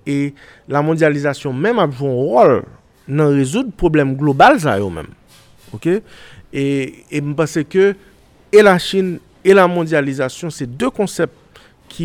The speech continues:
Pou yon bon kantite de tan an la a ap rete trè vyab pou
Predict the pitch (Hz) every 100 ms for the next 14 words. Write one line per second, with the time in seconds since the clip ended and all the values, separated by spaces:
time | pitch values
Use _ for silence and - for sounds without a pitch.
0 | 160 _ _ _ _ - 185 175 165 151
1 | 113 117 208 269 220 - 180 180 156 147
2 | 151 135 131 139 165 - - _ - 139
3 | 156 156 151 - 165 127 131 123 170 190
4 | - _ - _ - 147 139 139